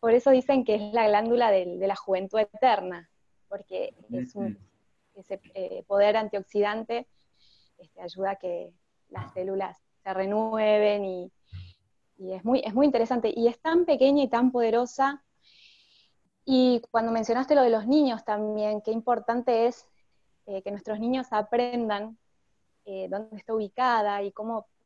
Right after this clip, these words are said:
Speaker 1: poder estimularlas con cosas muy simples, como por ejemplo escuchar música, una música suave, una música, este, que los conecte,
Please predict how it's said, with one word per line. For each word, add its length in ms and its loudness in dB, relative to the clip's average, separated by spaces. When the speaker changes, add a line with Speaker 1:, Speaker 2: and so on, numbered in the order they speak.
Speaker 1:
poder 180 -4
estimularlas 600 -6
con 260 -16
cosas 300 -14
muy 320 -8
simples, 420 -4
como 180 -8
por 100 -8
ejemplo 240 -6
escuchar 380 -6
música, 800 -8
una 160 -8
música 500 -8
suave, 380 2
una 180 -6
música, 560 -8
este, 300 -14
que 80 -8
los 160 -6
conecte, 880 -6